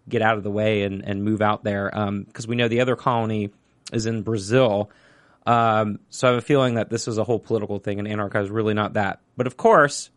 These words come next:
Nolan's still convinced it is this amazing tropical place. It's the, you know, great escape from everything going on in the rest of the world, and he wants Orissa to go. And of course, Orissa with her evil little sidekick in her head now is like, "I have to get back to Defiance. I have to get back to Defiance. We've got,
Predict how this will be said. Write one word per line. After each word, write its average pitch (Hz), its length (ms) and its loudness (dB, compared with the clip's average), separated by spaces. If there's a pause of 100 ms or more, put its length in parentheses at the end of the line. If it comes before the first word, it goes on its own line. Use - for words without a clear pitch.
(140)
Nolan's 127 340 0
still 190 200 4
convinced 165 420 0
it 151 100 2
is 135 160 4
this 135 180 0
amazing 127 400 2
tropical 113 440 0
place. 110 480 0
It's 101 200 -8
the, 104 480 -2
you 113 100 -8
know, 101 320 -6 (580)
great 135 320 2
escape 127 440 0
from 127 120 -2
everything 120 400 0
going 110 300 2
on 110 340 2
in 107 80 0
the 101 80 -2
rest 107 180 -2
of - 40 -8
the 113 80 -2
world, 107 220 0
and 101 100 -6
he 110 60 -6
wants 113 320 -4
Orissa 117 260 -2
to 110 100 -2
go. 101 360 2
And 98 80 0
of 92 100 -12
course, 110 320 -2
Orissa 110 400 -2
with 107 200 -6
her 107 220 0 (760)
evil 127 320 2
little 117 160 0
sidekick 131 640 2
in 110 80 -2
her 104 100 -2
head 120 240 0
now 104 300 0
is 98 100 -4
like, 101 220 -4
"I 98 60 -6
have 110 320 0
to - 80 -10
get - 280 -4
back 101 220 0
to - 80 -10
Defiance. 98 480 -4
I 95 140 -10
have 101 240 0
to 98 80 -10
get 101 100 -2
back 95 200 -4
to 101 60 -12
Defiance. 95 360 -6
We've 95 120 -14
got, 101 200 -4